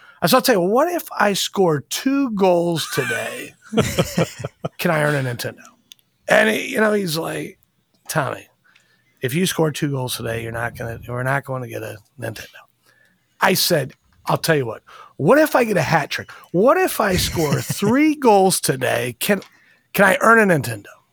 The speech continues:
Speaker 1: He said, "You know what? If you score a hat trick today, if you score three goals today, we'll give you a Nintendo." Well, what was interesting about this is we got to the, you know, field, and his only brother, Tim, my uncle Tim, he actually shows up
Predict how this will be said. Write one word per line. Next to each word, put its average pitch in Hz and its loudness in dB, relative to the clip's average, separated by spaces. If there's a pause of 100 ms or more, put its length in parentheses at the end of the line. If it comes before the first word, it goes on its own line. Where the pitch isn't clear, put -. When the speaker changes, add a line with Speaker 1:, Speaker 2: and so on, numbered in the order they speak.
(640)
Speaker 1:
He 165 0
said, 175 2
"You 220 0
know 208 4
what? 131 0
If 151 -2
you 320 4
score 196 0
a 139 0
hat 131 -2
trick - -10
today, 131 -4
if 147 -4
you 254 2
score 214 0
three 190 -4
goals 185 -4
today, - -16 (1080)
we'll 143 -4
give 135 -4
you 127 -8
a - -10
Nintendo." 170 -6 (380)
Well, 202 2
what 269 6
was 190 4
interesting 208 0
about 147 -2
this - -8 (120)
is 127 -6
we 131 -6
got 165 -4
to 160 -6
the, 127 -6 (100)
you 135 -6
know, 131 -6
field, 135 -6
and 123 -6 (440)
his 208 2
only 208 2
brother, 147 2
Tim, 139 -2
my 135 -4
uncle 135 -8
Tim, 135 -8
he 185 0
actually 180 -2
shows 143 -2
up 143 -2